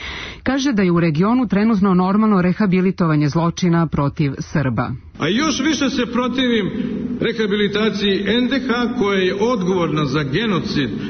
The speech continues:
Speaker 2: nad Jevrejima i Srbima i to, u tome me neće sprečiti nikakav Stier.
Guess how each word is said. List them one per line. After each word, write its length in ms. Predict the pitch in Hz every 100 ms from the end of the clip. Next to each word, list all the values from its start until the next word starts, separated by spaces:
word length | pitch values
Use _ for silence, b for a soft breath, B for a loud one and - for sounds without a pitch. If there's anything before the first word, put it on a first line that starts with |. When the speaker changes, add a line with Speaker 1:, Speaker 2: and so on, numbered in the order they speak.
| B
Speaker 2:
nad 180 | - 139
Jevrejima 640 | 156 151 185 196 190 175 196 151
i 20 |
Srbima 580 | 139 240 208 233 214 196 220
i 100 | 123 - -
to, 100 | 214 208
u 60 | 165
tome 300 | - 220 175
me 140 | 147
neće 340 | 165 214 - 127
sprečiti 540 | - 196 190 - 151
nikakav 460 | 139 190 156 - 113
Stier. 320 | - - 104